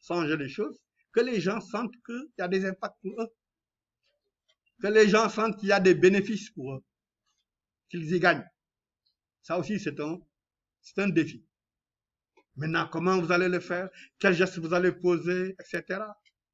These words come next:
et cetera. Par exemple, un geste possible, c'est de récompenser publiquement les meilleurs, les gens qui font des choses intéressantes pour un pays, pour une entreprise. Ça existe, hein, dans les entreprises.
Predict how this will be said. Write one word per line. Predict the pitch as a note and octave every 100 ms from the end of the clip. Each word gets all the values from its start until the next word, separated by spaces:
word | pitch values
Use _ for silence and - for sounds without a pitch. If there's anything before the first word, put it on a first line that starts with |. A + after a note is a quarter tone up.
| _
et | C#3
cetera. | C#3+ E3 _ _ _ _ _ _ _ _ - - -
Par | C3
exemple, | D#3 A#3 D#4 E3
un |
geste | D3 A3+ - -
possible, | F#3 F3 A#3+ - - _ _ _ _
c'est | - F3
de | F3+ F#3+ - -
récompenser | D3+ E3 G3+ G3 G3 G3 G3 F#3+
publiquement | G#3+ A#3 F#3+ A#3 B3+ - _ _ _ _ _ _ _ _ _ _ _ _ - -
les | C#3+ F3 D#3+
meilleurs, | D#3+ G#3 A3 B2+ -
les | D#3+
gens | C#3 E3
qui | E3
font | D#3 D#3
des | C#3+
choses | D#3 B2+
intéressantes | B2 B2 C3 C#3 C3 _ _ _
pour | - C3
un |
pays, | C#3+ F3 E3 _ _ _ _
pour | - C#3
une |
entreprise. | D#3 E3 F3 F3+ C3 _ _ _ -
Ça | B2
existe, | G#3+ B3+
hein, | A3
dans | F3 C#3+
les | C3+
entreprises. | C3 C3+ B2+ -